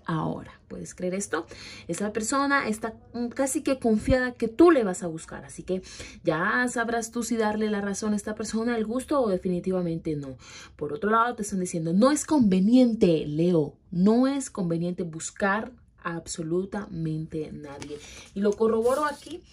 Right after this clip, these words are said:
porque la carta del ocho de copas es una carta que me dice, "Márchate de esa conexión, de esa situación, deja eso allí". Muchas perspectivas puedes ver como si fueran ocho copas, otros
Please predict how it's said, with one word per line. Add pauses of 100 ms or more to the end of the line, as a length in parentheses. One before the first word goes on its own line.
(160)
porque
la
carta
del
ocho
de
copas
es
una
carta
que
me
dice,
"Márchate
de
esa (440)
conexión, (260)
de
esa
situación, (100)
deja
eso
allí". (320)
Muchas
perspectivas
puedes
ver
como
si
fueran
ocho
copas,
otros